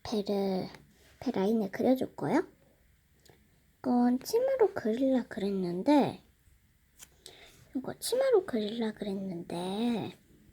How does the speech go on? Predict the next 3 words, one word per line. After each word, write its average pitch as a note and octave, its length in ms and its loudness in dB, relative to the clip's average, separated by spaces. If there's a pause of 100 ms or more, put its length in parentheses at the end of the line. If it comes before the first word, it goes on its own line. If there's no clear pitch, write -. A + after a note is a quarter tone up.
(840)
봐봐요. - 280 -14 (1000)
이렇게. - 260 -10 (4000)
치마로 G4 760 4